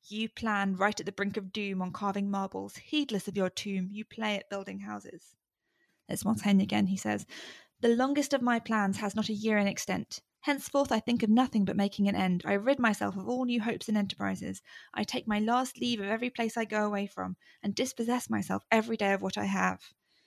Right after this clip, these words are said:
And then there's a quotation from the writer Seneca, followed by one from the writer Virgil. I'll just read them together. "For a long time I've had neither losses nor gains. I have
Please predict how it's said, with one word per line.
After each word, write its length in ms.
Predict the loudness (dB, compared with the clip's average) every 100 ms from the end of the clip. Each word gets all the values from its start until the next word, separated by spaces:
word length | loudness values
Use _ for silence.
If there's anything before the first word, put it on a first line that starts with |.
| _ _ -20 -20 _ _ _ _ _ _ _ _ -2
And 120 | 2
then 100 | 2
there's 80 | 0
a 40 |
quotation 400 | -4 -6 -4 -6
from 200 | -4 -2
the 80 | -2
writer 260 | -2 -4 -4
Seneca, 420 | 0 0 0 -4
followed 320 | -2 0 2
by 120 | 0
one 180 | 0 -2
from 140 | -2 -2
the 80 |
writer 240 | -2 -2 -4
Virgil. 440 | -2 0 0 -2
I'll 60 | -4
just 160 | -4
read 140 | -4 -2
them 80 | -4
together. 420 | -4 -4 -2 -6 -8 -18 -18 -6
"For 120 | -2
a 40 | 2
long 240 | 2 0
time 260 | -2 -2 0
I've 120 | -2
had 160 | -2
neither 240 | 0 0 0
losses 400 | -4 -4 -4 -2
nor 140 | -2
gains. 480 | 0 -2 -2 -4 -6
I 60 | -4
have 260 | -4 -4